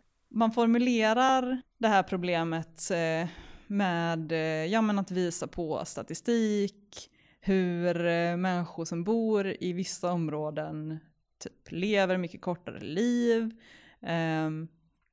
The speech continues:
ja, men har mycket mindre pengar, har lägre utbildning,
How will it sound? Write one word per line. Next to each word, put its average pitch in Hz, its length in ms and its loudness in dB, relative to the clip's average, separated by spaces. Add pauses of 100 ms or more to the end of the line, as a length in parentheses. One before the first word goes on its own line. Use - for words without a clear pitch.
(520)
ja, 185 220 -4
men 196 140 0
har 180 120 2
mycket 170 220 -2
mindre 175 260 -6
pengar, 196 760 0 (420)
har 156 380 -4
lägre 156 360 -6
utbildning, 180 1120 -4